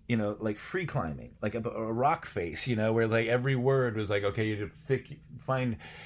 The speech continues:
like, e-, you know, every line or every, every, every verse was, like, trying to g-,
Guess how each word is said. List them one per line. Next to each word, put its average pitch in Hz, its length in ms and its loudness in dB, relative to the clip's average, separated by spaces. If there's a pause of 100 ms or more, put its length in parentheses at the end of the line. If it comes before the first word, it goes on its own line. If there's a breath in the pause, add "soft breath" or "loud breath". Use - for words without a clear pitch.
(160 loud breath)
like, - 280 -2
e-, - 60 -2 (100)
you 127 80 2
know, 107 100 0
every 139 240 4
line 117 320 2
or 101 100 0
every, 120 300 0 (160)
every, 110 460 0
every 107 240 0
verse 101 640 -2 (360 loud breath)
was, 104 180 0
like, 104 220 0 (220)
trying 110 340 -2
to 101 80 -2
g-, 90 340 -10